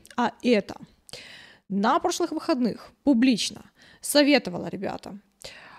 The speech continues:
а, шортить нефть марки Brent, шортить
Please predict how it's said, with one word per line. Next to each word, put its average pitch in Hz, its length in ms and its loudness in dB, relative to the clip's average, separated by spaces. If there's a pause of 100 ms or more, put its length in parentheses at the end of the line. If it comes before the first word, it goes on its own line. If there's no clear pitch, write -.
(180)
а, 185 800 -2 (160)
шортить 302 540 2
нефть - 540 0
марки 208 340 -6
Brent, 254 440 -2 (840)
шортить 285 680 0